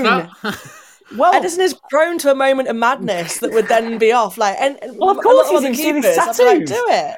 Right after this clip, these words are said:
Speaker 3: Well,
Speaker 1: Yeah. That smiley face on your neck has seen things, I'm telling you that much.
Speaker 3: <laughs>
Speaker 1: And I just, like, wouldn't mess with him.
Speaker 3: Well, no, but, but has it, has any goalkeeper in the top flight, uh, if at any division,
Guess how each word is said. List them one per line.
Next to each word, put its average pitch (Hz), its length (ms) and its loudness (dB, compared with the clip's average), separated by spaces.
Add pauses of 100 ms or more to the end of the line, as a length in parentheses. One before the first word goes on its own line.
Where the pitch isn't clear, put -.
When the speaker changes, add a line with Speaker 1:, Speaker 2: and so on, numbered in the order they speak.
(100)
Speaker 3:
Well, 277 160 0
Speaker 1:
Yeah. 539 400 2 (760)
That 494 180 -4
smiley 415 440 0
face 330 300 -2
on 302 120 0
your 277 100 -4
neck 277 200 0
has 277 140 -4
seen 262 380 -4
things, 196 420 -2
I'm 185 100 -4
telling 226 260 -2
you 226 60 -6
that 226 200 -4
much. 214 440 0
Speaker 3:
<laughs> 233 40 -4
Speaker 1:
And 233 140 0
I 233 100 2
just, 277 180 0
like, 240 160 0
wouldn't 233 240 -2
mess 214 240 -6
with 247 140 -6
him. 208 240 -10 (680)
Speaker 3:
Well, 302 140 -8
no, 381 380 -4
but, 320 180 0 (160)
but 262 260 -2
has 180 360 -4
it, 214 120 -4
has 208 280 -6 (120)
any 294 320 0
goalkeeper 117 1000 -2 (260)
in 135 140 -12
the 135 80 -14
top - 260 -6
flight, 131 580 -6
uh, 135 60 -8 (100)
if 160 140 -12
at 180 240 -6
any 233 300 -6
division, 117 580 -12